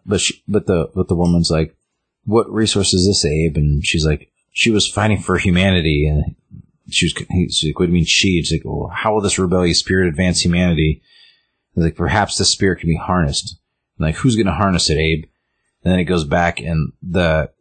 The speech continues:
the bearded man, Abe, walks into the gym and sees, sees, um, Rosa fighting, and starts asking about her 'cause he figures out who it is.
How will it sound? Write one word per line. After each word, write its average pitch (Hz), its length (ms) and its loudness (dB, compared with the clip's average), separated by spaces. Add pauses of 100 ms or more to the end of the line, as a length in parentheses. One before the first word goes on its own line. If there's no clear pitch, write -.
the 87 220 0
bearded 82 320 0
man, 80 480 0 (180)
Abe, 82 400 0
walks 87 340 -2
into 87 180 0
the 78 220 -2 (200)
gym 78 340 0
and 71 140 2
sees, 87 320 0
sees, - 460 -2 (260)
um, 76 480 -2
Rosa 82 240 0
fighting, 80 480 0 (1000)
and 85 200 -2 (140)
starts - 240 -2
asking 87 340 0
about 78 220 0
her 73 100 -4
'cause - 160 -6
he 78 100 0
figures 78 280 -2
out 69 180 -4
who 82 80 0
it 78 80 0
is. 78 340 0